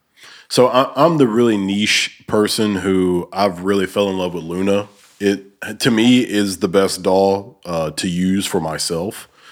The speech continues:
Uh, I use, so as I said, I started out with the F L Studio. Um, still looking back, knowing what I know now, I'm like, "Dang, F L Studio has this in it. Like, that's pretty crazy." Um,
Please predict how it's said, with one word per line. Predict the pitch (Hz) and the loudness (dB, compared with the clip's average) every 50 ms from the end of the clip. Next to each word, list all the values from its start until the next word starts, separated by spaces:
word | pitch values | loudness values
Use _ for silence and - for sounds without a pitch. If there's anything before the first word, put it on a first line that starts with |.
| - - _ _ _ _ - | -20 -20 _ _ _ _ -10
Uh, | 90 85 85 82 76 | -8 -6 -6 -4 0
I | 107 117 | 2 2
use, | 117 110 113 107 - - | 2 2 0 -4 -4 -4
so | - 101 92 92 | -2 0 0 0
as | 90 - 98 92 92 | 0 -2 -2 -2 -2
I | 87 | -4
said, | - - 92 85 82 | -4 -4 -4 -2 -2
I | 80 | -2
started | - - - 127 120 104 | -4 0 2 2 4 4
out | 95 95 | 2 2
with | 90 82 | 0 -2
the | 95 87 | -6 -6
F | 87 - - | -6 -6 -6
L | 87 - | -6 -6
Studio. | - - 90 82 80 80 80 78 78 78 76 76 - _ _ _ _ _ _ _ _ _ _ _ - - | -6 -6 -6 -6 -4 -4 -6 -4 -6 -6 -8 -10 -14 _ _ _ _ _ _ _ _ _ _ _ -12 -8
Um, | 87 85 - - - 76 73 76 80 | -4 -2 -2 -2 -2 -4 -8 -10 -8
still | - - - 247 294 254 | -6 0 4 4 4 6
looking | 143 120 156 175 - 117 98 90 82 | 6 4 4 4 2 -2 -4 -4 -4
back, | - - 117 139 151 156 151 - - - _ _ _ _ _ _ _ _ _ _ _ _ _ - - | -2 0 2 2 2 0 -4 -10 -20 -20 _ _ _ _ _ _ _ _ _ _ _ _ _ -8 -4
knowing | 107 104 104 107 107 110 107 | 0 2 2 2 2 0 0
what | 107 98 | 0 0
I | 95 95 | 0 0
know | 98 101 101 98 | 2 0 0 0
now, | 90 82 82 90 98 104 107 104 _ - | -2 -4 -4 -4 -4 -4 -6 -10 _ -8
I'm | 95 101 | -4 -2
like, | 90 76 76 | -2 -2 -4
"Dang, | 76 80 98 135 - 85 71 71 | -8 -4 -2 -2 -2 -2 -4 -8
F | - 110 - | -8 -4 -2
L | 117 | -2
Studio | 95 - - 135 131 101 85 | -2 0 0 0 2 2 0
has | 82 95 98 90 82 73 | 0 0 -2 -2 -4 -4
this | 85 104 113 - 78 | -4 -4 -4 -4 -6
in | 67 | -10
it. | 71 67 - | -12 -14 -14
Like, | 78 - - | -12 -12 -6
that's | - 117 - | -6 -6 -2
pretty | - 135 95 80 | -2 -4 -4 -4
crazy." | - 90 95 117 - - 67 67 73 _ _ - - - - - - - - _ _ _ - | -6 -4 -2 -2 -2 -2 -6 -14 -20 _ _ -20 -20 -20 -20 -20 -20 -20 -20 _ _ _ -8
Um, | 98 90 90 85 82 78 73 73 71 71 | -4 -2 -2 -2 -2 -4 -8 -10 -12 -16